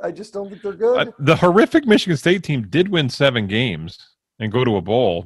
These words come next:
Speaker 2: Maryland won three.
Speaker 1: I don't know. I just, uh, I just don't see, I don't see much here yet. I think it's gonna be a tough year. I think it's gonna
Speaker 2: I
Speaker 1: be
Speaker 2: think
Speaker 1: one of
Speaker 2: it's the
Speaker 1: those
Speaker 2: f-, I think it's the frustration of a Michigan State fan who really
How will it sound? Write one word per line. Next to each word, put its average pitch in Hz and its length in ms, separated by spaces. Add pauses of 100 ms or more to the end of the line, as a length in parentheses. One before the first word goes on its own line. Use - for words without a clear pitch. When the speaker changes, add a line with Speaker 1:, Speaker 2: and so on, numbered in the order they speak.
Speaker 2:
Maryland 131 480
won 113 380
three. 127 520 (720)
Speaker 1:
I 110 100
don't 104 160
know. 92 320
I 117 100
just, 110 320
uh, 110 280
I - 40
just 123 200
don't 113 220
see, 113 380
I 123 80
don't 147 220
see 151 180
much 127 280
here 110 240
yet. 98 320
I 113 100
think 123 160
it's - 140
gonna 127 180
be 113 140
a 104 60
tough - 280
year. 101 260
I 95 60
think 120 140
it's 113 100
gonna 127 120
Speaker 2:
I 117 40
Speaker 1:
be 120 60
Speaker 2:
think 120 140
Speaker 1:
one 117 40
of - 60
Speaker 2:
it's 120 60
the 113 60
Speaker 1:
those - 100
Speaker 2:
f-, - 200 (380)
I 160 80
think 220 160
it's 208 100
the 175 100
frustration 160 680
of 120 120
a 120 60
Michigan 127 380
State 127 280
fan 113 240
who 104 200
really 135 480